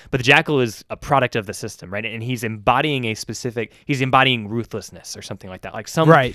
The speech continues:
Speaker 1: very specific trait of the, of the system. Cassius is the same way, right? Cassius is em-, embodying, like, pride, like, ultimate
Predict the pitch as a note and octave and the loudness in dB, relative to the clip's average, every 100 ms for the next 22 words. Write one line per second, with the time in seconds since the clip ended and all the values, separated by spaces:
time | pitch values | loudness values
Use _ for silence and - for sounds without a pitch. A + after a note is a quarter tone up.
0 | - A#2+ C#3+ D#3+ D#3 - C3+ - B2+ - | -10 4 6 6 4 0 -6 -4 -6 -8
1 | - - - - - - C3+ - - A#2 | -16 -20 -18 -12 -6 -2 -2 -2 -10 -4
2 | A2 G#2 G2 G#2+ G2 F#2+ F#2 _ _ - | -2 -4 -8 -10 -10 -10 -14 _ _ -4
3 | C3+ A2+ C3+ C3+ G#2 E3 E3+ - C#3 A2+ | -2 0 -2 -6 -4 0 0 2 -2 -4
4 | G#2 G2+ A#2 G#2 G#2 D#2+ - A2 - B2+ | -12 -10 -8 -6 -6 -8 -12 -12 -6 -6
5 | - A2+ G#2+ - - _ _ - B2+ A2 | -4 -6 -6 -14 -20 _ _ -6 -2 -2
6 | - A#2+ G#2+ G2+ _ C3 A#2+ A2+ A#2 A2 | -6 -10 -10 -14 _ -8 -2 -2 0 -4
7 | G#2+ G2 - - - - G#2+ F2+ E2+ G2 | -6 -8 -10 -14 -12 -8 -6 -8 -10 -8
8 | A2+ - A2 G2+ | -6 -6 -8 -10